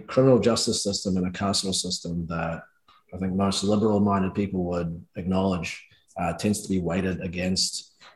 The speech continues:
uh, non-white, non-Pakeha people. Well, uh, that's gonna work the same way if you're, if you're trying to, you know, um, crack down on, on people's bad speech. I mean, you know, uh, in the U S, for instance, a lot of the, the hate crime,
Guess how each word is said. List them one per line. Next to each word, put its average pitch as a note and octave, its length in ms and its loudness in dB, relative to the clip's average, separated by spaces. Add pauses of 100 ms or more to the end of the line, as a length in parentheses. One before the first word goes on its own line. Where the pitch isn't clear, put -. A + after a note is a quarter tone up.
(120)
uh, E2+ 220 0
non-white, F#2 560 0
non-Pakeha F2+ 640 -4
people. D2 380 -10 (420)
Well, G#2 540 4
uh, G2 260 2
that's - 220 -2
gonna G3 240 8
work B2+ 340 8
the - 60 0
same G#2 280 4
way G#2+ 240 2
if E2+ 160 -6
you're, F2 180 -4
if F#2+ 200 -8
you're F2+ 100 -4
trying F#2+ 380 -2
to, E2+ 200 -2
you F#2+ 120 -2
know, E2+ 360 -4 (140)
um, F2+ 320 -2
crack G2 320 0
down G2 220 0
on, F2+ 180 -2
on F2+ 80 -2
people's F2+ 340 -6
bad F2+ 280 -2
speech. - 500 -2
I F#2 60 -2
mean, F#2 280 -2
you G2+ 60 -2
know, F#2 400 -4
uh, F#2 400 -2 (340)
in G#2 80 -2
the G2+ 100 2
U G2+ 200 2
S, C3+ 100 4
for - 140 -2
instance, - 840 -6 (220)
a G#2 80 0
lot G#2 300 6
of A2 180 6
the, G2+ 400 4
the F#2 760 -4
hate B2+ 200 0
crime, F#2+ 840 2